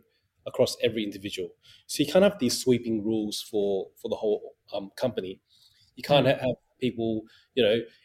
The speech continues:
Speaker 1: everyone has to come in Monday, Wednesday, Friday, and they can work from home Tuesday and Thursday. That, stuff like that, I don't think works. Um, I think those are, those are attempts by companies to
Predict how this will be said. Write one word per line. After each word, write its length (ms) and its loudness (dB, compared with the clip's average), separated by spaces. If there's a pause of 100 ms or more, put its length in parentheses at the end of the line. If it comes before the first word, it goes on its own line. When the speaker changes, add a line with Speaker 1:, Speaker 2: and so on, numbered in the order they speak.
Speaker 1:
everyone 300 8
has 160 4
to 60 -14
come 120 2
in 200 2
Monday, 240 6
Wednesday, 240 4
Friday, 580 6
and 140 2
they 60 2
can 160 -2
work 140 2
from 120 -10
home 220 -2
Tuesday 320 -2
and 100 -8
Thursday. 300 0
That, 340 4
stuff 280 -2
like 140 -2
that, 200 6
I 60 4
don't 160 4
think 180 -2
works. 360 -6 (400)
Um, 220 4
I 100 -6
think 340 4
those 300 6
are, 320 6 (240)
those 180 4
are 120 0
attempts 400 -2
by 140 2
companies 640 -2
to 280 0